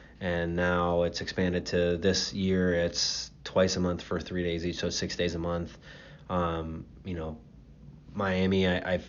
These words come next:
I float down there a couple times a year just to get some extra treatment in with Raheem,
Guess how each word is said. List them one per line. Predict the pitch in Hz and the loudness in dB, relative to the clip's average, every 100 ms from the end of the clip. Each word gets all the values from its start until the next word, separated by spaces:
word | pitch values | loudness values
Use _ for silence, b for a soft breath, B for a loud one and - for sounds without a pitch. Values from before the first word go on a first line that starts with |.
| - | -4
I | 90 | -4
float | - 87 | 0 0
down | 87 85 | 0 0
there | 87 | 0
a | 85 | -2
couple | - 87 | -2 -2
times | 90 87 | -2 -2
a | 87 | 0
year | 87 | 0
just | 82 82 | 0 -4
to | - | -6
get | 92 | -4
some | 90 | -2
extra | 85 85 | -4 -6
treatment | - 90 87 | -6 -4 -2
in | 85 | -2
with | 87 - | -4 -6
Raheem, | 87 87 87 87 87 | -6 -4 -2 -2 -4